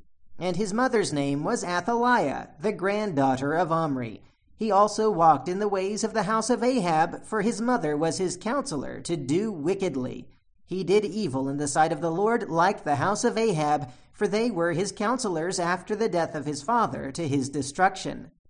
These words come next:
He also walked according to their counsel, and went with Jehoram the son of Ahab king of Israel to wage war against Hazael king of Aram at Ramoth Gilead. But the Arameans wounded Joram.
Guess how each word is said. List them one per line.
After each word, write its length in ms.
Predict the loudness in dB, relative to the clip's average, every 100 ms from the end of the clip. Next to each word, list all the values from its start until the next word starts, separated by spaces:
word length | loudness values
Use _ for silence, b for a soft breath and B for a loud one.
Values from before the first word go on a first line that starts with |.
| -20
He 200 | -2 4
also 360 | 6 4 2 2
walked 360 | 4 4 4 0
according 420 | 0 2 2 0
to 100 | 2
their 220 | 4 4
counsel, 600 | 2 0 0 0 0 0
and 160 | 0 -2
went 260 | -2 -4
with 320 | -4 -4 -4
Jehoram 580 | -4 0 4 4 4 2
the 140 | -2 0
son 180 | 2
of 140 | 2 0
Ahab 480 | 0 2 2 0 -4
king 180 | -4
of 100 | 0
Israel 460 | 0 0 0 0 0
to 160 | -2 -2
wage 380 | -2 -2 -4
war 280 | -2 0 0
against 400 | 0 0 -2 -2
Hazael 540 | -2 0 0 2 2 0
king 240 | 0 0
of 100 | 2
Aram 360 | 2 2 0 -4 B -6
at 180 | -4 -2
Ramoth 560 | -4 -2 -2 -2 -4
Gilead. 540 | -4 -2 -2 -4 -6 -12 b _ -12
But 260 | -2 0 0
the 140 | 0 0
Arameans 640 | 2 0 0 -2 -2 -2
wounded 420 | -2 -2 0 -2
Joram. 540 | -2 0 2 0 -4